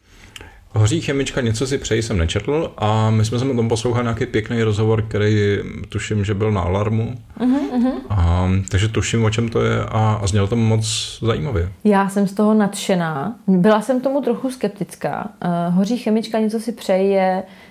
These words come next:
Speaker 2: eh, knížka Báry Bažantový, kterou ilustroval, eh, Michal Karvaj. A je to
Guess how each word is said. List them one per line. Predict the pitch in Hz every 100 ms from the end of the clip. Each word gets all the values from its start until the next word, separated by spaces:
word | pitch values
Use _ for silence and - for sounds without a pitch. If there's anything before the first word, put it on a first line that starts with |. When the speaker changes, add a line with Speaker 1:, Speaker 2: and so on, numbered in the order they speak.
| -
Speaker 2:
eh, | 180 175 175
knížka | 196 196 196
Báry | 214 196 208
Bažantový, | 190 180 185 190 185 196 208
kterou | - 190 190
ilustroval, | 180 185 190 190 190 175 147 -
eh, | 170 170
Michal | 170 170 196 196
Karvaj. | 196 170 160 151 151 208 - - - -
A | 170 170
je | 175
to | 180 196 196 196 202 202